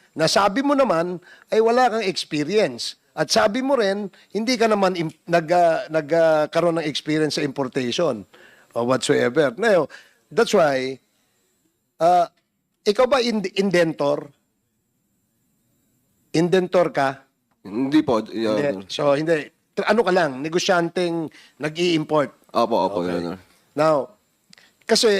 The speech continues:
Speaker 1: kaya ako tinatanong yon, Director Glenn, um, gaya ng tanong ng mga kasama ko kanina,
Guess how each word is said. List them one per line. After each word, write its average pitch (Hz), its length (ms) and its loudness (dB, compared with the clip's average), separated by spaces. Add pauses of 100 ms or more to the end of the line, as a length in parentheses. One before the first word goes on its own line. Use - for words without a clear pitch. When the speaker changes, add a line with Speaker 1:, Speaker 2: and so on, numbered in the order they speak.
(200)
Speaker 1:
kaya 269 240 2
ako 233 160 -2
tinatanong 214 480 0
yon, 156 280 0
Director 165 400 -2
Glenn, 117 600 -6 (880)
um, 143 440 2 (480)
gaya 226 280 4
ng 240 160 0
tanong 208 280 0
ng 190 120 -2
mga 180 160 2
kasama 147 400 -2
ko 143 120 -2
kanina, 120 600 -6